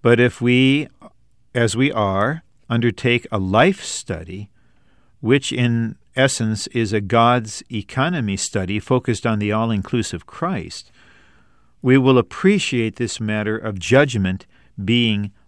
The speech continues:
firing. When an employee is not performing well, and that employee is fired, what this leads to then is a replacement.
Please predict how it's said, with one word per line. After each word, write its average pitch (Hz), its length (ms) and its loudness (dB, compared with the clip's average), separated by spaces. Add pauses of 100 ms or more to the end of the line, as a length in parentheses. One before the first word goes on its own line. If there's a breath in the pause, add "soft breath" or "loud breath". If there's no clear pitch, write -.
firing. 110 840 2 (1120)
When 127 500 4
an 127 160 2
employee 127 800 4
is 110 300 -2
not 120 260 -2
performing 110 640 -2
well, 92 360 -6 (460)
and 110 240 -2
that 120 220 4
employee 113 640 0
is 95 160 -6
fired, 110 800 0 (800)
what 139 240 4
this 147 200 6
leads 147 420 4
to 113 240 0
then 110 240 0
is 120 180 0
a 123 80 4
replacement. 123 960 0